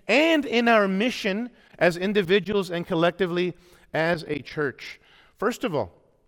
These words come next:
I want us to see, as you're taking notes, that the Holy Spirit is the promised one. He's the promised one. Look at verse four. Jesus reminds his disciples of this. Gathering them together, verse four, he commanded them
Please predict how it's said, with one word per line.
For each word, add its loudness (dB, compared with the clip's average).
I -10
want -2
us -2
to -4
see, -2
as 0
you're -8
taking -4
notes, -2
that -6
the 0
Holy 0
Spirit 0
is 4
the 2
promised 0
one. -6
He's 0
the 2
promised -2
one. -6
Look -4
at 4
verse 0
four. -2
Jesus -8
reminds -2
his -8
disciples -2
of -4
this. -6
Gathering 4
them -2
together, 2
verse -4
four, -8
he -2
commanded 0
them 0